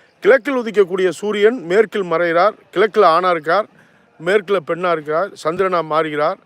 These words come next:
அதே போல அந்த சூரியன் எப்போ பார்த்தாலும் ஒரே இடத்துல கிழக்கிலே உதிக்க மாட்டார். ஒரு டயத்துல பார்த்தீங்கன்னா உச்சநாயனம், தட்சநாயனம்னு சொல்லி மூன்று மூன்று மாதங்களாக பிரிஞ்சு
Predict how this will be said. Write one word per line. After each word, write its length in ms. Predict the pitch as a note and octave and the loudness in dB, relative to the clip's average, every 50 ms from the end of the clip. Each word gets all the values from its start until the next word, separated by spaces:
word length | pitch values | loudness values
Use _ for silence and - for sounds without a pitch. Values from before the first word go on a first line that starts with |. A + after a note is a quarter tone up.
| _ _ _ _ _ _ _ _ | _ _ _ _ _ _ _ _
அதே 260 | - C#3+ D#3+ A3 C4 | 0 4 6 6 6
போல 240 | B3 B3 B3 A#3 A3+ | 6 4 0 -2 -2
அந்த 140 | G3+ F#3+ | -4 -4
சூரியன் 680 | F3+ - - B3 C#4 C4 C4 B3+ A3+ G3+ G3 A#3 B3 - _ _ | -6 -4 -4 -2 0 0 2 2 0 0 0 -8 -10 -14 _ _
எப்போ 280 | - D#3 D3+ - A#3+ A3 | -6 -6 0 2 2 2
பார்த்தாலும் 560 | F#3+ G#3+ F#3+ A3 A3+ B3 B3+ A#3+ G#3 F#3 F3 | 2 0 0 0 0 0 0 0 0 -2 -2
ஒரே 440 | F3 F3+ G3+ A3+ B3+ C4+ C4 A3+ F#3+ | 2 4 6 6 8 6 6 4 0
இடத்துல 260 | F#3 F#3+ E3+ - A#3 G3+ _ G3+ | -2 -6 -2 -4 -4 -2 _ -2
கிழக்கிலே 280 | G#3 G3+ F3 A3 A3+ | -2 -2 0 0 0
உதிக்க 280 | A3 G3 F#3 G3 E3 G#3 | 0 0 -2 -6 -8 -6
மாட்டார். 320 | F#3 E3 D3 B2+ A2 - _ _ _ _ _ _ _ _ _ _ _ _ _ _ _ _ | -6 -6 -8 -10 -12 -12 _ _ _ _ _ _ _ _ _ _ _ _ _ _ _ _
ஒரு 180 | - D3 E3+ F3+ | -8 -6 -6 -2
டயத்துல 280 | F3 G3 A3+ B3 A#3+ B3+ B3 | 0 0 0 2 0 -2 0
பார்த்தீங்கன்னா 580 | G#3 A3+ G#3+ G3 G#3+ G#3+ A3 A#3 B3+ C#4+ C4+ - - _ | 0 -2 -4 -4 -6 -4 -2 -2 -2 -2 -4 -8 -14 _
உச்சநாயனம், 760 | _ - D#3+ - - A#3+ A#3 A3+ A3 G#3+ G#3+ A3 A3+ B3+ C4 | _ -16 -14 -6 -4 -4 0 0 0 0 0 -2 -4 -4 -2
தட்சநாயனம்னு 460 | A3+ G3 F#3 - - G#3+ G#3+ G#3+ A3 | -4 -4 -4 -2 -4 -2 -2 -2 -4
சொல்லி 420 | A3 - G#3 G3 G3 G#3+ B3+ C4+ - - _ _ _ _ _ _ _ _ _ _ _ | -6 -8 -10 -8 -8 -8 -10 -10 -12 -16 _ _ _ _ _ _ _ _ _ _ _
மூன்று 340 | - F3+ A#3+ D4 C#4+ D4 C#4+ | -6 -2 0 0 0 0 -2
மூன்று 260 | C#4 C4+ C4 A3+ A3+ | 0 -2 -2 -2 -2
மாதங்களாக 440 | G3+ G#3 G#3 A3+ A#3+ A#3+ A#3 A#3 A#3 A3 D#3 - | 2 2 4 4 4 2 2 0 0 -2 -4 -6
பிரிஞ்சு 180 | G3 G#3+ A3 | -8 -8 -8